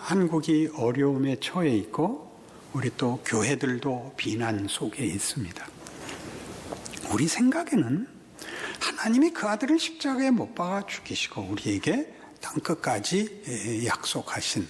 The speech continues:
사명을 들어주신다면 지금 우리 교회가 뭐 길 것도 없이 일주일만 매일 특별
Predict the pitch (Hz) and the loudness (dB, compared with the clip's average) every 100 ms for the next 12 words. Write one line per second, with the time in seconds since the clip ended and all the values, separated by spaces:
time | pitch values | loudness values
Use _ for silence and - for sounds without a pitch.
0 | - - - - 117 101 110 175 - - | -4 -4 -4 -4 -2 0 0 0 -4 -12
1 | - 131 147 - - - 110 - - 107 | -4 -2 -2 -2 -4 0 0 -2 -2 -2
2 | 85 - - - - - - - - - | -2 -6 -16 -12 -10 -8 -6 -6 -6 -8
3 | - - 269 247 233 233 - 101 - 101 | -4 2 4 4 2 0 -4 -6 -2 -4
4 | 95 - - - - - - - - - | -4 -10 -12 -18 -20 -16 -14 -12 -8 0
5 | 277 - - 135 - 156 - 139 - 147 | 0 0 0 0 0 -2 0 0 2 0
6 | 107 107 - 127 98 90 90 139 139 - | 2 0 0 2 2 2 2 4 4 4
7 | 131 - - - - 302 | 0 -2 -8 -8 0 2